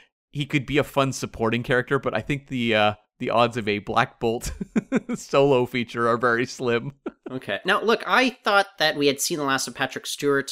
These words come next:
Speaker 2: when it came to Star Trek, uh, you know, when, uh, Nemesis, uh, th-, uh, was finally released, and then he does come back for this.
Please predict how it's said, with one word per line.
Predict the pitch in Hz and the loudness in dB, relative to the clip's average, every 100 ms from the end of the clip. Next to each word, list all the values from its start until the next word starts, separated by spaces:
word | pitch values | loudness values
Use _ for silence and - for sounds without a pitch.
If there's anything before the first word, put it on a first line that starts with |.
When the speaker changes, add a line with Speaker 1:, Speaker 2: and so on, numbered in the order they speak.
| - | -8
Speaker 2:
when | 127 110 | -6 -6
it | |
came | - 127 | -6 -8
to | 110 | -6
Star | - 165 156 | -2 2 2
Trek, | - 165 147 143 - - | 2 2 2 0 -12 -12
uh, | 120 | -8
you | 117 | -6
know, | 113 110 | -4 -4
when, | 107 104 | -4 -4
uh, | 104 101 | -4 -4
Nemesis, | 120 135 131 143 131 - - | -2 -2 -2 -4 -6 -8 -8
uh, | 123 | -8
th-, | 120 120 - - 107 - 123 | -8 -12 -18 -18 -18 -12 -8
uh, | 117 - _ _ - - | -8 -10 _ _ -20 -12
was | 127 113 - - _ - | -6 -4 -4 -6 _ -4
finally | 120 123 123 120 | -2 -2 -4 -4
released, | 120 117 120 - 135 | -4 -2 -2 -4 -4
and | 143 | 0
then | 175 175 - | 0 -2 -8
he | - | -4
does | 170 160 | -2 -2
come | 160 | -2
back | 127 113 - _ | 0 0 -2 _
for | 117 110 104 - | -4 -2 -4 -6
this. | 101 - - | -6 -6 -8